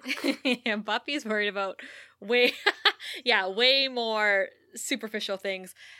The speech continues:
Um, and while she's talking to Willow, we see <laughs> that the computer's, like, listening to what she's saying, and there's a webcam on this computer,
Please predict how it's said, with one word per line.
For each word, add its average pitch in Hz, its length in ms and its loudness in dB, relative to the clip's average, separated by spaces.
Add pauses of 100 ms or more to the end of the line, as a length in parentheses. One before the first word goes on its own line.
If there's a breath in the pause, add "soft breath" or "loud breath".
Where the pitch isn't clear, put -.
(120 loud breath)
Um, 220 320 4 (120)
and 247 200 0
while 269 180 2
she's 381 160 -4
talking 247 380 -4
to 247 100 -4
Willow, 196 720 -4 (340)
we 247 240 -4
see 277 340 -4
<laughs> 294 240 -2
that 240 240 -4 (800 loud breath)
the 269 120 -2
computer's, 330 720 2
like, 254 220 -4
listening 269 540 -4
to 254 80 -6
what 202 220 -4
she's 233 240 -8
saying, 208 440 -2
and 208 340 0
there's 214 140 0
a 202 60 -2
webcam 233 520 0
on 180 140 -4
this 185 140 -12
computer, 196 500 -4